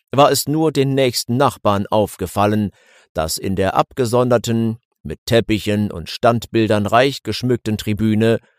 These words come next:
wo inmitten seiner Hofbeamten der Kaiser Maximus saß,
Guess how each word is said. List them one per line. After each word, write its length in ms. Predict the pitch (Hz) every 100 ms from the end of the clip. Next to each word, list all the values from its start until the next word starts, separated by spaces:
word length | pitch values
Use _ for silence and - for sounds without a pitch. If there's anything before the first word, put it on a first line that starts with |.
| _ _
wo 160 | 120 127
inmitten 560 | 143 156 - 160 156
seiner 260 | 143 139 131
Hofbeamten 960 | 151 147 - 127 120 127 117 120 117 110
der 160 | 101
Kaiser 400 | - 123 120 113
Maximus 560 | 120 117 - 90 92 -
saß, 440 | 101 101 107 -